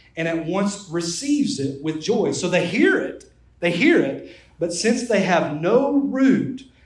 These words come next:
they last only a short time. When trouble or persecution comes because of the word,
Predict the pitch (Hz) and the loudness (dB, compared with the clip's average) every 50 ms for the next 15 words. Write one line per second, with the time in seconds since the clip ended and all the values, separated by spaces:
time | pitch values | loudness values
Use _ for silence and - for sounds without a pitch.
0 | _ _ - 156 170 165 160 180 180 185 180 170 175 175 - - - 180 185 214 | _ _ -2 0 0 2 2 2 2 2 2 2 0 -2 -8 -6 -2 0 2 2
1 | 240 240 240 233 240 240 240 220 - - 160 151 - - - 185 185 190 196 196 | 2 2 2 0 0 0 0 -2 -2 -4 -4 -4 -4 -4 -4 -2 -2 -2 -2 -4
2 | - - 160 160 147 131 - 117 117 117 - _ _ _ _ _ _ 147 143 139 | -8 -8 -6 -6 -6 -6 -6 -10 -12 -16 -18 _ _ _ _ _ _ -8 -8 -6
3 | 135 135 - 160 170 196 202 214 202 165 139 135 - - 170 175 175 - 151 139 | -6 -6 -2 -2 0 0 0 0 0 0 -2 -4 -4 -6 -6 -6 -6 -6 -10 -10
4 | - 175 175 170 175 - 135 127 - 151 165 170 170 170 170 170 - 147 131 127 | -10 -12 -10 -10 -10 -10 -12 -12 -10 -8 -6 -6 -6 -6 -8 -10 -12 -14 -16 -14
5 | - 160 160 160 147 - 131 131 123 123 139 156 165 170 175 175 175 175 180 | -12 -10 -10 -10 -10 -10 -12 -12 -12 -10 -8 -6 -4 -4 -4 -6 -6 -8 -12